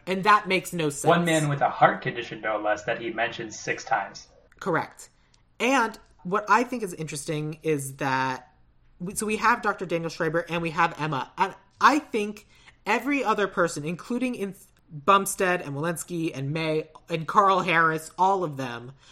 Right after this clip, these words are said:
Speaker 1: I think they should be changing actors potentially throughout the movie.
Speaker 2: Hmm.
Speaker 1: But I think Emma and Doctor Daniel Schreiber shouldn't be.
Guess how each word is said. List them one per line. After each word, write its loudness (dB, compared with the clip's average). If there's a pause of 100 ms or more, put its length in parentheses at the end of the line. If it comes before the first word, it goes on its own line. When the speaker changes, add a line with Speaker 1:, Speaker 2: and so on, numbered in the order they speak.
(180)
Speaker 1:
I 2
think -4
they 4
should -6
be -6
changing -2
actors -2
potentially -6
throughout -2
the -8
movie. -6
Speaker 2:
Hmm. -10 (260)
Speaker 1:
But -2
I 0
think -6 (100)
Emma 2
and -4
Doctor -2
Daniel -2
Schreiber -2
shouldn't -2
be. -2